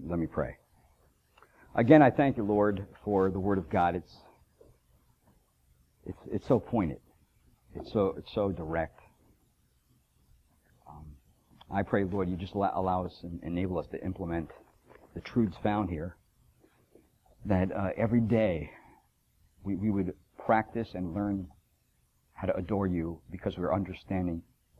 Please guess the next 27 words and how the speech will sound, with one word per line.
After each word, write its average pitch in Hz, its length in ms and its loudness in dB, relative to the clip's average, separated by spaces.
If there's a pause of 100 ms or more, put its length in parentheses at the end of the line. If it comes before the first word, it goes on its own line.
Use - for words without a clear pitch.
(580)
your 90 100 -8
character 90 440 -2
more. 80 280 -8 (920)
We're 92 140 0
understanding 101 720 2 (1000)
the - 80 -4
implications 101 640 0
of 90 120 -8
your 98 100 -4
love 98 260 4
and 87 80 -2
your 80 120 -6
justice 104 580 -12 (720)
more. 104 320 -4 (960)
We're 95 140 2
understanding 110 580 2
the 87 60 0
extent 123 580 0 (180)
of 95 280 2 (800)
the 98 60 -6
death 107 300 4
of - 120 -16
Christ 104 420 0
on 92 80 -6
our 90 100 -4
behalf - 440 -6
more. 95 320 -6